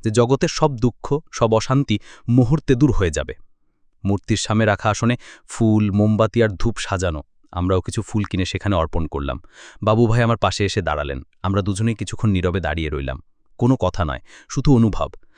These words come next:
আমার মনে হচ্ছিল, এই মূর্তির সামনে দাঁড়িয়ে নিজের ভেতরের সমস্ত অহংকার, সমস্ত ক্ষোভ, সমস্ত অতৃপ্তি যেন গলে গলে পড়ছে।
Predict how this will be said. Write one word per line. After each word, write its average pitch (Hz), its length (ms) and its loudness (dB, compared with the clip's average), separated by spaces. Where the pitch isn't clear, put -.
আমার 139 220 4
মনে 151 220 6
হচ্ছিল, 165 360 0
এই 139 100 2
মূর্তির 147 340 0
সামনে 165 360 0
দাঁড়িয়ে 170 220 4
নিজের 165 240 2
ভেতরের 147 340 2
সমস্ত 147 440 0
অহংকার, 131 440 2
সমস্ত 107 380 -2
ক্ষোভ, 117 420 2
সমস্ত 156 340 2
অতৃপ্তি 156 440 0
যেন 196 200 2
গলে 151 300 2
গলে 165 200 2
পড়ছে। - 380 -4